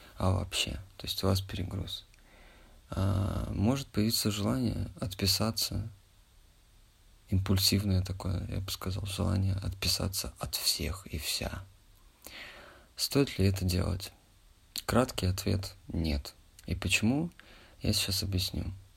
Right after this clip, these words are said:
В принципе, ам, это можно объяснить, м, таки-, таким образом, что, а, алгоритмы в Фейсбуке очень, в принципе, умные.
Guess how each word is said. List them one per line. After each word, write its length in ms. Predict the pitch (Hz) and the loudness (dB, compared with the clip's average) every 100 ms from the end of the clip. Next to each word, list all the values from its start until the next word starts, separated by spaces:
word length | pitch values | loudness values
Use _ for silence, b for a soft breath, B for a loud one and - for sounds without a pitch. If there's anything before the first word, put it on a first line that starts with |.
| B B B B | B B B B
В 100 | - | -12
принципе, 580 | - 123 127 - 101 98 - - | 0 2 2 0 0 0 -4 -8
ам, 420 | - 98 92 - | 0 4 4 4
это 220 | 98 98 | 2 2
можно 240 | 95 92 92 | 2 2 2
объяснить, 540 | 90 92 - 104 - - - | 0 -2 -2 -4 -4 -14 -8
м, 300 | 98 90 92 - - | 0 2 0 -6 -2
таки-, 320 | 95 95 - - | -2 -2 -10 -4
таким 340 | 90 92 76 | -4 -2 -2
образом, 360 | 90 95 - 85 | -2 -6 -6 -4
что, 460 | - - 90 92 98 95 B B B - | -6 -2 -2 0 -4 -8 B B B -4
а, 360 | 87 90 - - | -2 0 -2 2
алгоритмы 580 | 95 92 101 143 104 | 4 6 4 4 0
в 40 | 95 | 0
Фейсбуке 580 | - 90 - - - - - - - - - - - - - - - | 0 -4 -4 -8 -10 -12 -16 -20 -20 -20 -20 -20 -20 -20 -20 -16 -4
очень, 360 | - 120 - 95 | 4 4 6 2
в 60 | |
принципе, 480 | 98 98 95 - - - | 4 4 4 0 -8 2
умные. 500 | 90 87 87 90 | 2 4 2 0